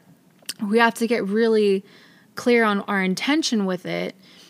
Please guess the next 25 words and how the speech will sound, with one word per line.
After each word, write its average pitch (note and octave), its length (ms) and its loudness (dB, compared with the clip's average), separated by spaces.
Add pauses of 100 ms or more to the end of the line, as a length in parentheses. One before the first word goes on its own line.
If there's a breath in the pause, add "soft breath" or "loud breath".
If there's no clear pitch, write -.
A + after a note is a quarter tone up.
(140 loud breath)
and G3 160 0
say, G3+ 260 0
like, F#3+ 220 0
"Well, B3+ 520 2
maybe A#3+ 480 0
that B3 180 0
actually A#3 480 -2
is, A#3 460 0
like, F#3 260 -2
part G3+ 220 -2
of G3 60 -2
my F#3 120 -2
life F3 300 -6
purpose. F#3+ 560 -6
Maybe G3+ 280 0
that G3 280 0
what G3 220 -2
they're G#3+ 140 0
doing G3+ 300 -2
is F3+ 160 -8
also G3+ 400 -2
what F#3 140 -2
I F3 80 -2
wanna F3 260 -6
do." E3+ 400 -6